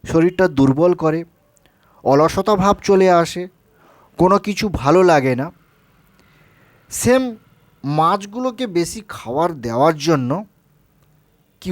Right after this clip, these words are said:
হয়েছে, মাছগুলো ভেসে গেছে।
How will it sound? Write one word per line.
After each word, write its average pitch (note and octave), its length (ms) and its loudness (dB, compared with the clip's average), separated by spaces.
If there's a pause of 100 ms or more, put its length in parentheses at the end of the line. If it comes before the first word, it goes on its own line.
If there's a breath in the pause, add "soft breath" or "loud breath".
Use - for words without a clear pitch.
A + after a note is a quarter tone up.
হয়েছে, D#3+ 360 0 (840)
মাছগুলো B2+ 520 0 (1300)
ভেসে C3 380 -4 (100)
গেছে। - 300 -18